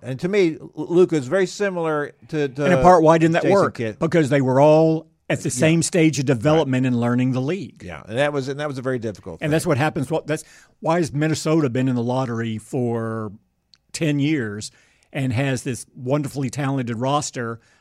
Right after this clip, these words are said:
Speaker 2: but can't get ahead? You know,
Speaker 1: Yeah.
Speaker 2: why was Philadelphia in the lottery for so long before they showed any improvement? I mean, it's, you, you see it time and time again.
Speaker 1: And that's why I think, it's, to me, it's so appealing about Luka is that he, as, as you hear,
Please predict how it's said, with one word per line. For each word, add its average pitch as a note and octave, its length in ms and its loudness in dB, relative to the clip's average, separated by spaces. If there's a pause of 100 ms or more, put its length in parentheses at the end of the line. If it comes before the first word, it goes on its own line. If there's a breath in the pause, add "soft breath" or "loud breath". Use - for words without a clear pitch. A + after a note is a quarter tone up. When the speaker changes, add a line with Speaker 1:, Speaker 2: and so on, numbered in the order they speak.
Speaker 2:
but - 220 -12
can't C3+ 480 -6
get B2+ 360 -6
ahead? A2+ 520 -10
You A#2+ 140 -6
know, A2+ 80 -4
Speaker 1:
Yeah. A2 80 -4
Speaker 2:
why C#3+ 180 2
was C3 340 -2
Philadelphia D3 720 -2
in A2 60 -4
the A2+ 80 -4
lottery G#2+ 380 -6
for A#2 120 -14
so B2+ 160 -8
long G#2+ 360 -6
before G#2+ 280 -10
they G#2 120 -8
showed G#2 280 -10
any G2 200 -10
improvement? F#2+ 520 -16
I A#2 80 -6
mean, A#2+ 160 -2
it's, B2 160 -8 (300 loud breath)
you, D3 180 -14
you C#3 120 -10
see D#3+ 220 -4
it B2 100 -8
time B2 260 -6
and A2 80 -8
time A2+ 180 -8
again. A2+ 280 -12 (100)
Speaker 1:
And D#3+ 140 -4
that's G#3 200 -4
why C#3 200 0
I - 20 -2
think, A#2+ 180 -6
it's, G2+ 100 -12
to A#2+ 120 -8
me, A#2+ 120 -2
it's A2 100 -8
so G#2+ 140 -2
appealing G#2 360 -4
about F2 260 -4
Luka G2 300 -4
is F2+ 220 -8
that G2 160 -4
he, A#2 200 -6 (140)
as, A2+ 300 -10
as A2+ 320 -8
you D#3+ 100 -2
hear, C#3 400 0